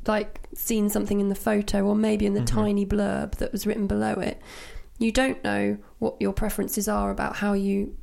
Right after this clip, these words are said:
Speaker 1: get to know people or how you, you know, become close to someone. You just don't know all that.
Speaker 2: Yeah.
Speaker 1: And that's the important stuff, really,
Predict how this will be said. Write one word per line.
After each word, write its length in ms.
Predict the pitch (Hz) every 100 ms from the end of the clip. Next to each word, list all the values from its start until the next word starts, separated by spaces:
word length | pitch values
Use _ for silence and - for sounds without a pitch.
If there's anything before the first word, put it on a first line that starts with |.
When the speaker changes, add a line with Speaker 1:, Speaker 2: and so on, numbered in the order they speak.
| -
Speaker 1:
get 180 | - -
to 100 | 202
know 180 | 196
people 380 | 196 196 190 214
or 80 | 208
how 220 | 185 196
you, 300 | 190 185 185 185 - - - - - - - - - -
you 100 | 196
know, 180 | - 202 -
become 280 | - 208 196
close 300 | - 202 -
to 80 | 208
someone. 360 | - 185 180
You 80 | 180
just 180 | 190 -
don't 200 | 220 214
know 140 | 208 220
all 120 | 196
that. 260 | 196 - -
Speaker 2:
Yeah. 120 | -
Speaker 1:
And 100 | 214
that's 160 | 226 -
the 120 | -
important 400 | 196 220 - 214
stuff, 240 | - 214 -
really, 460 | 208 190 208 226